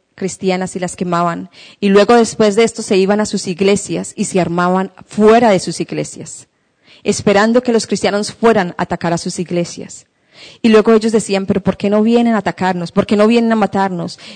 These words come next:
Ell-, los cristianos decían, "Porque nosotros tenemos el amor de Cristo y nosotros los amamos." Es algo tan lindo, ¿no es cierto? Después de que van y le maten a su familia,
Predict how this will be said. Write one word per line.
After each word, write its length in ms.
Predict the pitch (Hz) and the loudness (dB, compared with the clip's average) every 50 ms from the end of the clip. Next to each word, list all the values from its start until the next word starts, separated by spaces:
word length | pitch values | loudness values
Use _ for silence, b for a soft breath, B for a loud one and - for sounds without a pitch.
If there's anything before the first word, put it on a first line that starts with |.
| B B | B B
Ell-, 280 | - 196 180 165 - _ _ b b b b | 0 0 0 -2 -4 _ _ b b b b
los 140 | b 202 190 | b 0 0
cristianos 320 | - - - 208 190 202 202 | 0 -2 -2 0 0 0 0
decían, 280 | 202 - 202 190 185 | 0 -2 -2 -2 -2
"Porque 200 | - 196 196 196 | -2 -4 -2 -2
nosotros 240 | 190 175 175 190 - | -2 -4 -4 -4 -6
tenemos 260 | - 190 175 175 175 185 | -6 -6 -4 -4 -2 -2
el 60 | 185 | -2
amor 200 | 170 170 165 165 | -2 -2 -4 -6
de 100 | 175 - | -6 -8
Cristo 360 | - - 175 - - - - - _ _ _ _ _ _ _ _ _ _ _ _ _ _ _ _ _ _ _ _ _ _ _ - | -8 -10 -10 -10 -12 -16 -20 -20 _ _ _ _ _ _ _ _ _ _ _ _ _ _ _ _ _ _ _ _ _ _ _ -6
y 60 | 196 | -4
nosotros 400 | 190 180 160 185 185 180 - 180 | -4 -2 0 0 -2 0 0 -2
los 140 | 180 175 - | -2 -2 -4
amamos." 540 | 175 165 160 160 160 165 160 - - - _ _ _ _ _ _ _ _ _ _ _ _ _ _ _ | -4 -6 -6 -6 -6 -8 -10 -12 -16 -18 _ _ _ _ _ _ _ _ _ _ _ _ _ _ _
Es 120 | - 190 - | -8 -4 -2
algo 260 | 214 214 208 233 226 | -2 -2 -2 -2 -4
tan 200 | - 202 180 180 | -4 -4 -4 -2
lindo, 260 | 208 220 220 196 180 | -2 -2 -2 -2 -4
¿no 60 | 160 | -6
es 60 | 160 - | -8 -8
cierto? 340 | - 175 180 - 254 294 - _ _ B B B B B | -10 -10 -10 -10 -12 -12 -14 _ _ B B B B B
Después 440 | - 208 - 185 _ - 226 214 | -8 -8 -8 -4 _ 2 2 2
de 80 | 208 240 | 2 2
que 100 | - 233 | 2 2
van 260 | 208 196 196 202 214 | 2 2 2 2 2
y 80 | 220 214 | 2 2
le 120 | 202 185 | 2 2
maten 480 | 180 185 202 196 202 226 - 254 233 202 | 2 2 0 0 0 -2 -2 -2 -2 -2
a 40 | 185 | -2
su 120 | - 190 | -4 -6
familia, 600 | - 180 170 170 170 170 165 170 175 170 180 185 | -6 -4 -4 -4 -4 -4 -4 -4 -4 -6 -8 -10